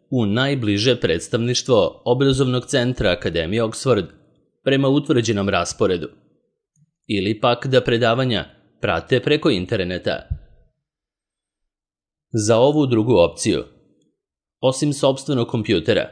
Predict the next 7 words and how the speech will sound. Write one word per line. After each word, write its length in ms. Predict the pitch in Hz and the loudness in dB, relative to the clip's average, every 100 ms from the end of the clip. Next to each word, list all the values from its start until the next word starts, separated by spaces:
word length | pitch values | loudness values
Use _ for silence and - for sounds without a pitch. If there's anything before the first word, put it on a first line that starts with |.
| - - _ _ _ - | -12 -20 _ _ _ -6
moraju 540 | 117 131 147 143 123 - | 0 2 2 2 0 0
osigurati 760 | 131 - 127 101 85 - 127 - | -2 0 0 2 0 -2 -4 -2
i 120 | - | -2
korišćenje 600 | 127 131 131 151 127 107 | 0 0 -2 -2 -2 -2
specijalne 680 | - - 139 135 131 95 87 | -4 -2 -2 0 -2 0 -2
vrste 380 | 85 95 - 127 | -4 -4 -2 -2
softvera, 520 | - 98 - 113 - | 0 -2 0 -2 -2